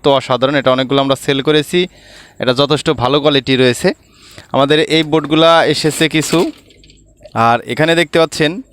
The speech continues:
আমাদের নিজস্ব কিছু প্রোডাকশনের মাল এসেছে। আমি যদি একটু জ্বালা আপনাদেরকে এখানে ভালো করে দেখাইতে যাই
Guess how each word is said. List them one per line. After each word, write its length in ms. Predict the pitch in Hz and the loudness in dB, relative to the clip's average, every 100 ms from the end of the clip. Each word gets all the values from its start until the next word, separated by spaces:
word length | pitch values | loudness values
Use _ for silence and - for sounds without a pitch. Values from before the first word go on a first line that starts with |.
| _ _ _ _ _ _ | _ _ _ _ _ _
আমাদের 640 | 120 139 156 165 131 139 | 0 2 2 0 0 2
নিজস্ব 560 | 147 165 202 190 - 170 | 2 2 0 0 -2 -2
কিছু 400 | 175 151 170 156 | -2 0 0 2
প্রোডাকশনের 600 | 151 143 135 143 139 135 | 0 0 0 0 0 0
মাল 340 | 123 127 131 123 | 0 0 0 -2
এসেছে। 460 | 117 117 - 147 | -4 -6 -4 -4
আমি 200 | 120 113 | -2 -4
যদি 240 | 113 113 123 | -6 -2 -4
একটু 220 | - 120 | -2 0
জ্বালা 200 | 117 113 | 2 0
আপনাদেরকে 400 | 117 110 113 113 | -2 -4 -4 -4
এখানে 220 | 120 113 | -6 -4
ভালো 220 | 110 113 | -2 -2
করে 140 | 117 117 | -2 -2
দেখাইতে 400 | 113 117 110 113 | -2 -2 -2 0
যাই 180 | 143 | -2